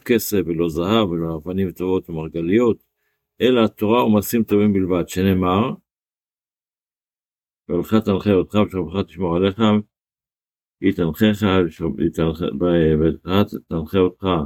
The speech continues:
בעולם הזה, שמרך תשמור עליך בקבר, וקצך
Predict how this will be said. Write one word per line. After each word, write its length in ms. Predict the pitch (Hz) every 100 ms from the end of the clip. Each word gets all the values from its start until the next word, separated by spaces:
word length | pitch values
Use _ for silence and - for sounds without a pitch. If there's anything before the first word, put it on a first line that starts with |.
| 73
בעולם 300 | 78 82 85
הזה, 340 | 82 78 107 90
שמרך 540 | 80 78 92 92 82 -
תשמור 320 | 78 92 85
עליך 280 | 92 92 80 80 76 80
בקבר, 560 | 73 - 113 117 117 104 - _ _ _
וקצך 560 | - 78 80 98 98 92